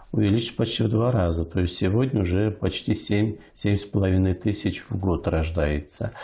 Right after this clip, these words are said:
То есть видим, что действительно программа работает,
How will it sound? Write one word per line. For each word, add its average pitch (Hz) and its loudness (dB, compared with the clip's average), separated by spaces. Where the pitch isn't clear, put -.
То - 2
есть 90 0
видим, 117 2
что - -8
действительно 95 0
программа 90 2
работает, 113 0